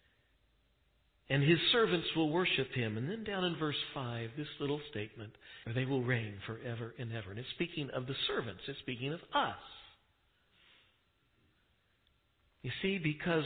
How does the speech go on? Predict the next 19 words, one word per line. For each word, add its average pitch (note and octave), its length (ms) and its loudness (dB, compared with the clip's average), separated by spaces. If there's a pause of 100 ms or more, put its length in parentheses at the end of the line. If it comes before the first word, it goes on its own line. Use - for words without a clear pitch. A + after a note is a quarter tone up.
when C#3 240 4
Jesus D#3 360 2 (100)
became C3 560 -2
one C3+ 260 0 (120)
of C#3 240 2
us A#2 220 -2 (360)
and B2 160 2
he B2+ 180 2
rescued C#3 640 0
us, A#2+ 180 4 (120)
he C3 120 0
redeemed C3 580 0
us C#3 140 2 (180)
out C3 200 -2
of B2 60 -2 (220)
sin, C3+ 340 -2 (1080)
he F3+ 140 10
gave F3 320 10
us, F3 100 10